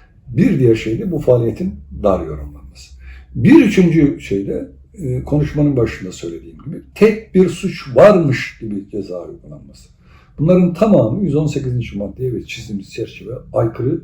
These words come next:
yargı pratikleridir. Bu yargı pratiklerinin hukuka aykırılığını da görünür kılmak, yazmak, çizmek ve duyurmak gerekir diye düşünüyorum. Bu fırsatı verdiğiniz için de ayrıca teşekkür ediyorum.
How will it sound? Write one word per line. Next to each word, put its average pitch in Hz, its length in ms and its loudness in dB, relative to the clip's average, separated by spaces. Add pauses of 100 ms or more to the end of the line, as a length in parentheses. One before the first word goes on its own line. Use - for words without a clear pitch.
(120)
yargı 110 340 0
pratikleridir. - 680 -10 (500)
Bu 233 120 0
yargı 196 400 6
pratiklerinin 131 580 2
hukuka - 440 -2
aykırılığını 117 720 0
da - 180 -6 (100)
görünür 151 460 6
kılmak, - 540 -12 (420)
yazmak, 110 440 2
çizmek 135 680 -4 (380)
ve 147 120 2
duyurmak 123 420 6
gerekir - 400 -12
diye 156 180 -6
düşünüyorum. - 420 -18 (300)
Bu 139 80 -2
fırsatı 113 420 0
verdiğiniz 120 460 0
için - 240 -12
de 190 40 -4
ayrıca 143 340 -4
teşekkür - 460 -10
ediyorum. - 260 -20